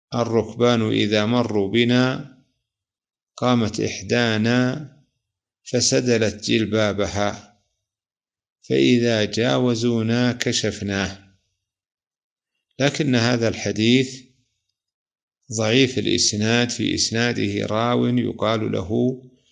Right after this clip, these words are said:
يزيد بن أبي زياد، وهو من الضعفاء.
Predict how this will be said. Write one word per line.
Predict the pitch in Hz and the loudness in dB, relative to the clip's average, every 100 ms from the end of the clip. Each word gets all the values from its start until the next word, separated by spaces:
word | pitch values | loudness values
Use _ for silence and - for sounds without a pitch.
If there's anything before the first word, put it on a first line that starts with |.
| _ _ _ - | _ _ _ -2
يزيد | 113 104 131 123 104 | 0 2 2 2 2
بن | 101 104 | -4 -4
أبي | 98 117 120 123 131 | -2 -2 0 2 2
زياد، | 110 107 101 101 101 101 110 - - _ _ _ _ _ _ _ _ _ _ 117 | 2 2 2 2 0 0 -2 -4 -12 _ _ _ _ _ _ _ _ _ _ -6
وهو | 104 113 | -2 0
من | 110 107 | 0 0
الضعفاء. | 101 101 98 98 - 98 98 - - _ | -2 0 0 -2 -4 -6 -6 -10 -20 _